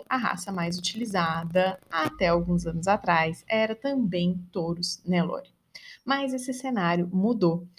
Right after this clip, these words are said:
e chegou até a uma inversão, aproximadamente aí cinco, seis anos, quando a raça Angus passou a comercializar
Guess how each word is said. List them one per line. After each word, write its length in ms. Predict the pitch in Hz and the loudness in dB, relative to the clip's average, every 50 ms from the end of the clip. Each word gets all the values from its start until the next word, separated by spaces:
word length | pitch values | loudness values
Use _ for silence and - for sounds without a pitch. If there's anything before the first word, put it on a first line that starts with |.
| - _ _ - | -20 _ _ -6
e 80 | 269 | -4
chegou 320 | 269 - 277 247 190 196 208 | -4 -2 -4 -2 -2 0 -2
até 220 | 214 208 - 202 | -2 -2 -2 -2
a 100 | 202 208 214 214 208 190 - | -2 -2 -2 -4 -8 -8 -6
uma 400 | 196 185 196 202 214 220 214 - - _ - | -4 0 0 2 0 0 -2 -6 -12 _ -2
inversão, 1080 | 233 233 247 269 277 262 233 226 247 294 330 339 - - - 202 185 185 185 190 196 - _ _ - - - - - - - - 110 - | 2 4 4 4 4 4 2 2 2 2 0 -2 -4 -2 2 4 4 4 4 2 -2 -6 _ _ -8 -6 -4 -4 -4 -4 -4 -6 -4 -2
aproximadamente 920 | 220 196 190 - 202 196 - 196 190 185 185 180 180 170 165 175 175 - 185 | -2 -2 -2 -2 -4 -4 -4 -2 -2 -2 0 2 2 2 2 2 2 2 2
aí 240 | 165 160 160 170 - - - - - - | 2 0 0 -2 -6 -8 -18 -20 -14 -8
cinco, 520 | - - - 185 170 165 165 165 - - | -6 -2 2 4 6 6 4 2 0 0
seis 400 | - - - 170 175 185 175 175 | 2 4 6 6 6 6 4 2
anos, 400 | 147 - - 180 160 - - - - - - - - - - _ | 0 -2 -2 0 4 4 4 4 2 -4 -20 -20 -20 -20 -4 _
quando 560 | - 247 - 196 202 208 202 233 247 254 - - | 4 6 6 6 6 4 4 2 0 -2 -2 -2
a 80 | - 247 | -2 0
raça 380 | 240 208 202 202 - - 269 | 2 2 0 0 -2 -2 -2
Angus 340 | 247 208 180 180 180 185 180 | 0 2 4 4 2 2 0
passou 320 | - - 214 - - 185 180 | -2 -2 -2 0 0 0 -2
a 40 | |
comercializar 680 | 175 185 185 185 190 - 190 185 175 175 180 175 175 175 | -2 -2 -4 -4 -4 -4 -2 -2 0 2 2 2 0 0